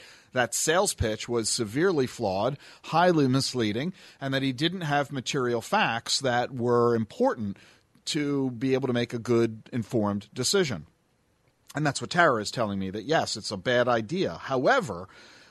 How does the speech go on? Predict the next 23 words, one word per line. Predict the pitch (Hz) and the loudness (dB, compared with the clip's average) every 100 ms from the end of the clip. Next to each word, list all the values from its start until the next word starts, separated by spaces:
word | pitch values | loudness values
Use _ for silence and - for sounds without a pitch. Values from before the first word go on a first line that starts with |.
| - | -2
we | 147 | 0
do | 143 277 | 2 4
have | 214 151 | 4 4
to | 156 | 0
acknowledge | 131 196 262 208 90 - - | 0 0 0 0 -4 -8 -4
that | 131 | -2
while | 143 143 139 131 | 0 0 2 0
insurance | 123 - 233 285 160 110 - | -2 -2 0 0 0 -2 -6
is | 117 | -4
a | 123 | -4
bad | 107 165 208 185 | 0 2 2 2
idea | 147 123 170 180 | 0 0 0 0
for | - 123 | -2 -4
investment | 107 113 240 - 123 | -4 -2 -2 -2 -4
purposes, | - 95 87 - 107 185 - _ _ _ _ - | -6 -8 -8 -10 -8 -8 -12 _ _ _ _ -10
insurance | 160 160 - 302 269 190 | -8 -4 -4 -2 -2 -2
is | 180 170 | -2 -2
a | |
good | 160 208 330 | -2 2 4
idea | 254 131 113 98 120 165 _ | 4 2 -2 -2 -4 -6 _
for | - 220 | -2 0
insurance | 254 254 - 359 339 143 | 2 0 0 2 2 -2
purposes. | - - 113 98 - - - | -4 -6 -4 -4 -6 -8 -14